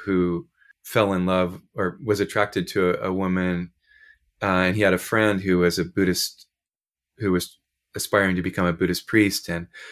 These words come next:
was, you know, um, trying to hold back his, his desires. And I saw a lot of parallels with Christianity. And I, I, I grew up with a lot of, um, uh, what do you call it? Um, kind of holy roller,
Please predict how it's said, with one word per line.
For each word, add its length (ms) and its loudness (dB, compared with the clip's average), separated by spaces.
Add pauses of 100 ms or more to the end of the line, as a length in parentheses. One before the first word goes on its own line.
(280)
was, 540 0 (1200)
you 100 -4
know, 240 0 (140)
um, 240 -4
trying 300 0
to 380 -2 (120)
hold 260 0
back 260 0
his, 400 -4 (540)
his 200 -2
desires. 720 0 (160)
And 120 -4
I 80 2
saw 400 2
a 40 0
lot 180 4
of 120 -6
parallels 420 2
with 140 -8
Christianity. 680 -2
And 80 -2
I, 200 -4
I, 200 0 (760)
I 40 2
grew 240 2
up 160 0
with 500 -4 (360)
a 60 -8
lot 240 2
of, 200 -4
um, 300 -8 (280)
uh, 160 -10
what 200 -10
do 80 -20
you 80 -14
call 280 -12
it? 100 -12 (400)
Um, 340 -10 (160)
kind 140 -2
of 80 0
holy 300 6
roller, 640 4